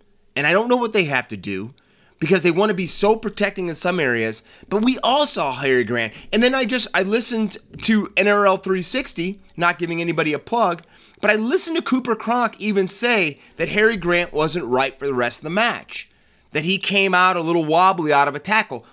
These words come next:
Little wobbly means it's an H I A. Little wobbly means head contact. And why are you not letting,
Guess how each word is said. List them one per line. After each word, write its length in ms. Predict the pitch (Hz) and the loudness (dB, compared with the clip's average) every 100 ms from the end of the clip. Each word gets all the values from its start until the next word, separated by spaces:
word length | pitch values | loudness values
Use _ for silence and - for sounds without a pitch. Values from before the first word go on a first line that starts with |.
| _ | _
Little 320 | - 254 320 269 | -2 2 2 4
wobbly 420 | 247 254 233 202 | 4 4 2 0
means 300 | 196 196 185 | 2 0 0
it's 120 | 185 | -2
an 120 | 185 | 0
H 180 | 175 175 | 0 0
I 120 | 165 | -2
A. 180 | 180 - - - - | -2 -6 -14 -14 -2
Little 260 | 240 294 | 2 2
wobbly 380 | 247 240 233 208 | 4 4 4 0
means 240 | 180 175 | 0 -2
head 240 | 160 208 190 | -2 -2 -2
contact. 640 | 160 120 101 98 - - - _ _ _ _ _ _ _ _ _ _ 196 | -4 -6 -6 -10 -12 -18 -20 _ _ _ _ _ _ _ _ _ _ 0
And 200 | 214 196 | 0 2
why 220 | 247 302 | 2 2
are 80 | 302 | 2
you 160 | 262 | -2
not 340 | 220 240 233 - | -2 0 -2 0
letting, 280 | 220 226 | -2 -2